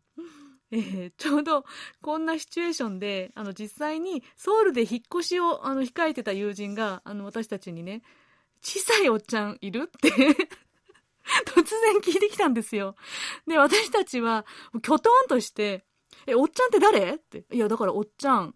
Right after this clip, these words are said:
っていう謎の会話がしばらく続いて、後で分かっても大爆笑だったんですよね。え、なんで、あの、まあ、日本語で会話をしてたんですけれども、韓国に住んでいる友人ですが、「なんで日本語なのにそこだけ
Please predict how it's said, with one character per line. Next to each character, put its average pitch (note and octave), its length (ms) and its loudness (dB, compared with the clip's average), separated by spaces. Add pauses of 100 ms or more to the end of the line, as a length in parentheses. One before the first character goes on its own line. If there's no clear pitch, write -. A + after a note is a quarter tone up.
(140)
っ - 220 4
て D4 60 6
い C#4+ 120 10
う D#4 380 6
謎 B3+ 320 2
の G#4 120 0
会 G#4 240 0
話 F#4+ 120 2
が F#4 80 -2
し F#4 120 -8
ば G4+ 120 2
ら F4+ 100 2
く B3 100 -2
続 A3+ 300 -4
い A#3+ 80 -4
て、 C#4 260 -4 (420)
後 - 300 4
で E4+ 80 2
分 A#3+ 140 4
か A#3+ 120 -2
っ A#3+ 100 -6
て G#3 80 -6
も F3+ 120 -4
大 G3+ 280 -2
爆 G#4 200 0
笑 C4+ 120 0
だ G3+ 80 0
っ F#3+ 40 -4
た F#3+ 140 -10
ん F#3 40 -10
で F3+ 100 -12
す G3+ 120 -8
よ F#3+ 80 -6
ね。 F#3+ 240 -12 (280)
え、 - 200 -10
な - 200 -4
ん A4 80 -4
で、 B3 340 2
あ A3 100 -4
の、 A3+ 440 2 (160)
ま A3+ 160 2
あ、 G#3+ 40 0
日 B3 140 4
本 G#4+ 220 4
語 A4 100 2
で G4+ 140 0
会 F#4 240 -2
話 F4 80 -4
を E4+ 80 -4
し - 20 -12
て - 100 -10
た A#3 140 -8
ん G#3+ 60 -6
で G3 100 -8
す - 80 -20
け F#3 100 -8
れ E3 60 -8
ど E3+ 100 -16
も、 F#3+ 200 -8
韓 A#3+ 240 -4
国 F#3+ 260 -8
に E3+ 60 -10
住 G3 160 -10
ん F3+ 40 -8
で E3 80 -6
い D#3 40 -8
る E3 100 -8
友 F3 140 -6
人 F3 160 -12
で F3+ 100 -12
す - 140 -18
が、 F#3 260 -8 (640)
「な A#4 100 -2
ん A#4 40 -2
で G4+ 80 0
日 D4 160 6
本 D4 120 0
語 B3+ 200 4
な D#4+ 100 6
の D4+ 100 6
に A#3+ 120 2
そ A#3+ 160 -2
こ C#4 100 -2
だ C#4 140 0
け D4 260 -4